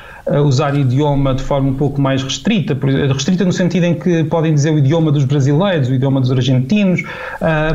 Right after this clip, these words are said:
mas na verdade no dia-a-dia, pelo menos na linguística, o idioma e língua são dois termos perfeitamente sinónimos. Eu confesso, isto são aquelas preferências irracionais que não, não, não têm explicação, eu prefiro língua, mas, eh, não tenho qualquer problema em usar idioma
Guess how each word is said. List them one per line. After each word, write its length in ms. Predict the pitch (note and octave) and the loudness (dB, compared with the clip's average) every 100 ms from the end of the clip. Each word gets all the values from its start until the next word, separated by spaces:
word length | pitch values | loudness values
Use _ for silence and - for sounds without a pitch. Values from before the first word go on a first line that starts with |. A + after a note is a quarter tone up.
| E3+ | 2
mas 500 | F3 F#3 F#3 F3 E3 | 2 2 0 0 0
na 100 | E3+ | 0
verdade 380 | D#3+ F3 F3 | 0 0 0
no 60 | E3 | 0
dia-a-dia, 480 | D#3 D#3 C#3+ F3+ F3 | 0 0 0 2 2
pelo 140 | E3 | 0
menos 220 | D3+ D3+ C3+ | 0 0 0
na 220 | D#3 D3+ | 2 2
linguística, 580 | D3+ D3 D3+ - E3 E3+ | 2 2 0 0 -2 0
o 80 | D3+ | 0
idioma 480 | C3+ C#3+ D3 D3 C#3+ | 2 2 2 2 0
e 40 | |
língua 300 | C#3 C#3+ C#3+ | 0 2 0
são 300 | C#3+ C#3 C3+ | 0 0 2
dois 440 | C3 C3 B2 - - | 2 2 0 -2 -2
termos 480 | C#3 B2 A#2+ A#2 - - | -2 0 0 -4 -10 -18
perfeitamente 420 | - A#2+ C3 B2 | -6 -4 0 -2
sinónimos. 420 | - C#3 C3 D3 D3+ - - - - | 0 0 2 0 -2 -8 -16 -14 -6
Eu 80 | |
confesso, 500 | D3+ D3+ D#3 - E3 - - - - | -2 0 0 0 -2 -4 -8 -8 -4
isto 240 | B2+ A#2 - | -2 -2 0
são 140 | B2+ | -2
aquelas 220 | A#2+ B2 | 0 -2
preferências 640 | A#2+ - C3 B2+ C3 B2 | -4 -2 0 0 -2 0
irracionais 600 | A#2+ A#2+ A#2+ C3+ B2+ B2+ B2+ | 0 0 -2 0 0 0 -2
que 100 | C3+ | -2
não, 160 | B2 | 0
não, 380 | A#2+ A#2+ A#2 A#2 | 2 2 2 2
não 120 | A#2 | 2
têm 140 | A#2 B2+ | 2 0
explicação, 640 | B2+ C3 C#3 - C#3 C3+ | 0 -2 -2 0 0 0
eu 80 | D3+ | 0
prefiro 560 | D3 - D3+ D#3 D#3 | -2 0 0 0 0
língua, 360 | D#3 B3+ D4+ D4 | 0 2 0 -2
mas, 500 | D#3+ D3+ C#3 C3+ B2+ - | -2 0 0 0 -2 -2
eh, 120 | C#3+ B2+ C3 C#3+ - - | -2 0 0 0 0 0
não 240 | - D3 | 0 0
tenho 140 | C#3 B2+ | 2 0
qualquer 240 | B2+ B2+ | 0 -2
problema 300 | C#3 C3 C3+ | 0 2 2
em 40 | |
usar 220 | C#3 B2+ B2 | 2 0 0
idioma 380 | A#2+ B2+ C3+ | 0 0 0